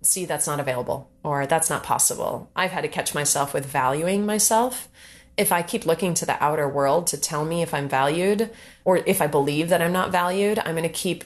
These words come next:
living into that story that who I am isn't valuable in the world.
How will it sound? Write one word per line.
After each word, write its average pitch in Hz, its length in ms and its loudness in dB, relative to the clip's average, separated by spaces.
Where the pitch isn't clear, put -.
living 160 360 4
into 151 240 0
that - 140 0
story 156 580 0
that 143 300 0
who 165 160 2
I 147 100 4
am 147 480 0
isn't 151 280 2
valuable 135 420 2
in 139 100 -6
the 78 60 -8
world. 76 420 -4